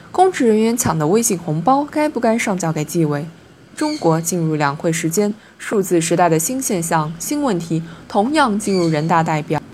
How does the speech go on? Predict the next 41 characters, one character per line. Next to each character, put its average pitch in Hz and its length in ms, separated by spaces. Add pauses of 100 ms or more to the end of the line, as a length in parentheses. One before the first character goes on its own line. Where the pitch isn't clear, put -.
政 240 220
协 165 220
委 165 180
员 147 260 (120)
一 226 120
国 151 220
式 - 180
的 160 160
视 170 280
野。 - 180 (1000)
互 202 120
联 165 180
网 160 200
应 175 200
用 160 160
的 151 100
快 165 220
速 165 160
普 156 160
及， 156 320 (300)
无 226 160
疑 247 260
是 226 180
近 196 160
年 151 160
来 147 220
最 180 220
让 156 180
人 147 220
瞩 - 120
目 156 220
的 151 100
成 151 300
长。 165 240 (340)
亿 180 120
万 156 200
人 143 220
聚 175 160
于 147 100
网 165 300
络， 160 260